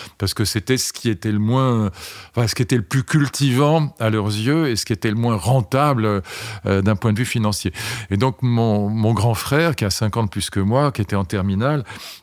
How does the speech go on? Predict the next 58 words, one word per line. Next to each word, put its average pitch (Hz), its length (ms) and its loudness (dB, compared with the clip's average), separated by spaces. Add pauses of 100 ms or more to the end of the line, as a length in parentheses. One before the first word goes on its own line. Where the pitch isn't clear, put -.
(140)
euh, 82 520 -2
avait 104 320 0
comme, 98 320 0
euh, 87 300 0
comme, 98 260 -2
euh, 87 380 -2
comment 92 220 -2
dire, 90 220 -4
comme 92 220 -2
texte, - 440 -4
euh, 80 180 -2
y-, 82 300 -2
y-, 92 40 -2
vous - 100 -10
savez, 101 260 -2
en 85 180 -4 (120)
classe 98 180 -4
de 92 80 -6
philo, 101 300 -4
il 87 60 -4
y - 20 -4
a 80 80 -4
trois 101 240 -4
textes, - 420 -8
euh, 85 220 -4
un 87 100 -4
texte - 320 -6
ancien, 90 320 -2
un 92 40 -2
texte 87 300 -8
moderne, 92 300 -2
un 87 100 -2
texte 87 220 -6
contemporain. 95 560 -2
En 92 140 -2
général, 95 360 0
c'est 92 180 -6
fait 90 180 -6
comme 92 160 -2
ça. 131 240 0 (540)
Et 92 60 2
il 90 100 2
avait 107 160 2
la 101 80 2
critique 110 360 -2
de 98 100 -2
la 95 100 0
raison 90 320 0
pure, 104 180 -4
la 85 80 -2
préface 101 400 -4
de 98 60 -4
la 92 40 -2
critique 98 260 -6
de 92 60 -4
la 92 60 -2
raison 90 220 -2
pure. 82 200 -6